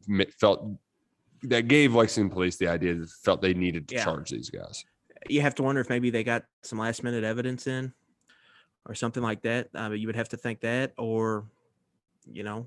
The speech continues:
Speaker 2: maybe they just wanted to go ahead and do it. Maybe they thought there was enough there, um, or that, you know, I mean, we don't know. I mean, a lot of it's scuttlebutt.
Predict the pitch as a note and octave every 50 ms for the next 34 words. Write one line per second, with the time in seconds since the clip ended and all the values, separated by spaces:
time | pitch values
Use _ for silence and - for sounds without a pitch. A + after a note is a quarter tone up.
0 | - - A2 G#2+ G#2+ A2 A2 A2 G#2+ A2+ G#2+ - - A#2+ A2+ A2 G#2+ G#2+ G2+ A2+
1 | A2 A2 G2+ A#2 A2+ A2 A2 G2+ F#2+ G#2+ A#2 A#2+ A2 G2 G#2+ G#2 G#2 G#2 G2+ G2+
2 | - A2 A2 G2 G#2+ G#2+ G#2 G#2 - G#2+ G#2 G#2+ G#2+ G#2+ G#2 - - - G#2+ G#2+
3 | G2+ G2 F#2+ G2 G#2 - _ - G#2+ A2 - _ _ _ _ - - G2 F#2+ F#2+
4 | F#2+ A#2 A#2 _ _ _ - G#2 G#2 G2+ A2 A#2 A2 - _ _ _ _ _ _
5 | - A2+ G#2 F#2+ F#2 G2 - - _ _ _ - B2 C3+ C3+ C3+ C3 B2+ C3+ D#3
6 | D#3+ C3+ A#2+ A#2 A2 A2 G#2+ A2+ A#2+ A#2+ A#2+ C3 C#3 D3 B2+ B2 A#2 - - -
7 | - B2 A#2+ A#2+ A2+ A2 A#2+ A2+ A2 A2+ A2